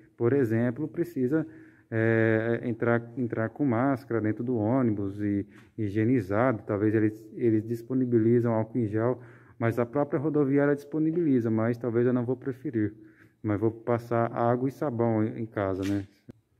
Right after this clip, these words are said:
Aqui, ó, aqui é um aviso, uma notificação, notificação não, um aviso, né? É, tanto faz, né? Ah, proibido a entrada e permanência de pessoas sem máscara de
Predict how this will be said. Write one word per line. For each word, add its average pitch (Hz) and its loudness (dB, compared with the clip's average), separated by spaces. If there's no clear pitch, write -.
Aqui, 107 -6
ó, 104 2
aqui 104 -8
é 113 -4
um 113 0
aviso, 113 -2
uma 107 0
notificação, 113 -4
notificação 110 -4
não, 98 0
um 117 0
aviso, 110 -2
né? 104 0
É, 110 -2
tanto 156 -2
faz, 107 0
né? 110 2
Ah, 98 -4
proibido 110 0
a 127 2
entrada 127 0
e - 2
permanência 120 0
de 117 -2
pessoas 117 -4
sem 107 -6
máscara 113 -4
de 113 -4